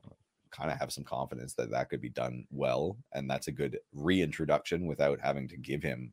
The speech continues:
an opponent right off the bat. Um, and it eases him into whatever his final character is going to be.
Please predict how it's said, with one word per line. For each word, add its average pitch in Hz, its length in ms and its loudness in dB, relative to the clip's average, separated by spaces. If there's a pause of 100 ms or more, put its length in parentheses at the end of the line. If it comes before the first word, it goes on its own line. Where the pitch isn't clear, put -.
(120)
an 60 100 -4
opponent 60 460 -4
right 58 140 -2
off 58 200 -4
the 55 80 -16
bat. 58 340 -2 (600)
Um, 95 380 12
and 123 120 12
it 113 100 12
eases 104 400 8
him 90 320 8
into 92 380 4
whatever 78 420 8
his 73 320 2
final 71 540 4
character 62 520 0
is 62 100 -4
going 55 280 -8
to 55 60 -14
be. 55 300 -10